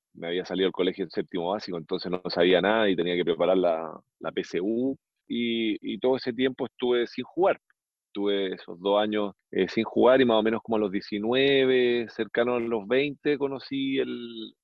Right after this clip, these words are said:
el pádel y ahí, bueno, volví a, a meterme a, de lleno al, a, al deporte y además a, al estudio. Estudié Derecho en,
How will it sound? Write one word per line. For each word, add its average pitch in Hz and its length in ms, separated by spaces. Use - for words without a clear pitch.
el 110 140
pádel 127 420
y 110 60
ahí, 107 280
bueno, 95 220
volví 90 420
a, 90 200
a - 540
meterme 92 920
a, 85 100
de 90 220
lleno 98 320
al, 90 280
a, 50 280
al 90 140
deporte 127 480
y 123 100
además 101 760
a, 87 480
al 90 140
estudio. 82 480
Estudié 92 380
Derecho 92 400
en, 82 220